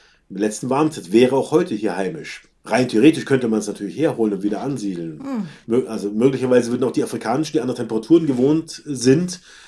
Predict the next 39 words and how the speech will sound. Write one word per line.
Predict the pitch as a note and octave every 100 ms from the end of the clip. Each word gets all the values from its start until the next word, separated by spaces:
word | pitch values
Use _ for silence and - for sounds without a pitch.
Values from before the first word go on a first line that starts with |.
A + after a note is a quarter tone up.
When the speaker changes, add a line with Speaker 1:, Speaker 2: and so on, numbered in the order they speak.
| -
Speaker 1:
damit | B2+ B2 B2+
zurechtkommen. | - - F#3 - - E2+ D#2+ - -
Es | _
gibt | - -
da |
so | G#2+
Beispiele | G#2+ G#2+ B2 B3
aus | G#2+
England, | - D3+ C#3 G2
da | F#2
haben | G2+
sie | G2
eins, | F#2 G#2+ G#2+
das | G#2 -
ist | G#2+ G#2+
auch | G2+
im | G#2
Schnee | - A#2+ C#3+ A#2+ - - _
draußen | F2+ G2 G2+ G#2+
immer | G2 F2+
vom | G#2 F#2+ F2+
Gewächshaus | G2 G2 - F2+ F2 F#2
und |
so | E2
weiter. | E2+ E2+ E2+ - _ - - -
Aber | - F#2+ G#2
das | A2+
ist | C3+
natürlich | C3+ B2 B2+ A2
utopisch | G#2+ - C3+ D3+ C3
und | A#2
das | A2
wird | B2+
auch | G2
nie | C#3
mehr | D3+ -
passieren | G2 - D3 D3
und | G#2+ G2
dafür, | G2+ A2+